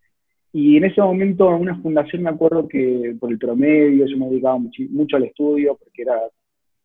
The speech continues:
la, la forma que mi, que mi abuelo, mi, mi mamá,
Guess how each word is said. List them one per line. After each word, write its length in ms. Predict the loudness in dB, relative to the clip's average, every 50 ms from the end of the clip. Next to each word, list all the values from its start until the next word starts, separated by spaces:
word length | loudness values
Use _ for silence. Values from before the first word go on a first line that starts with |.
| _ _ _ _ _ _ _ _ -12
la, 160 | -10 -10 -8 -6
la 140 | -8 -8 -4 -2
forma 320 | -2 0 2 2 0 0
que 100 | 2 0
mi, 440 | 2 2 2 0 -2 -4 -6 -8 -10 -10
que 120 | -10 -8
mi 120 | -8 -8
abuelo, 680 | -6 -2 2 4 4 6 4 4 4 2 2 2 2 2
mi, 340 | 0 0 -2 -4 -6 -10 -14 -14
mi 180 | -12 -12 -12
mamá, 640 | -10 -8 -4 -4 -2 -2 -2 -2 -2 -2 -4 -6